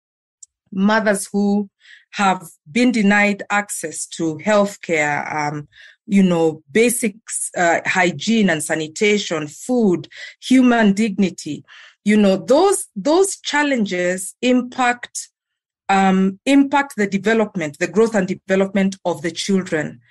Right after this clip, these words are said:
uh, that they have in their family. And the hardest challenge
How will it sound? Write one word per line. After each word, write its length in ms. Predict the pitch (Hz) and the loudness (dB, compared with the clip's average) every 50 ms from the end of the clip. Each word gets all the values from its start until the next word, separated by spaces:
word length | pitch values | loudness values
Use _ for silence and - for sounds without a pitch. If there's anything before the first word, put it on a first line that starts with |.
| _ _ _ _ - | _ _ _ _ -2
uh, 100 | 175 170 | -2 0
that 240 | 160 190 185 156 143 | 0 0 0 0 2
they 140 | 180 175 170 | 2 2 2
have 460 | 160 - - - 185 170 147 143 139 - | 0 -2 -4 -4 -2 -2 -2 -4 -6 -8
in 160 | - 175 165 | -6 -4 -2
their 140 | 156 160 156 | -2 -2 -2
family. 600 | 156 - 180 180 180 170 165 160 151 151 - - _ _ - - - - - - _ - | -2 -4 -4 -4 -2 -2 -4 -4 -6 -6 -8 -12 _ _ -20 -20 -20 -20 -20 -16 _ -2
And 320 | 233 240 247 247 240 247 - - | 0 2 2 2 0 -2 -4 -4
the 160 | 185 262 247 | -2 -2 0
hardest 640 | - - - 339 370 359 349 294 269 - - - - | 0 0 0 0 0 2 2 0 0 -2 -6 -12 -8
challenge 540 | - - 285 285 285 277 285 285 277 277 | -2 0 0 2 2 2 2 0 0 -2